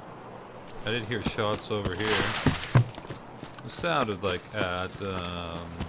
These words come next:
actually, it sounds to my right. Not in here, but over here. I thought they were over at the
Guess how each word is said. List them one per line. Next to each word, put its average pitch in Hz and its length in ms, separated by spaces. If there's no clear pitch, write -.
actually, 170 200
it 85 40
sounds - 220
to - 40
my 78 120
right. 104 380
Not 107 160
in 90 80
here, 107 160
but 92 160
over 92 140
here. 104 240
I 101 80
thought 139 200
they 104 140
were 95 140
over 92 300
at 90 160
the 87 360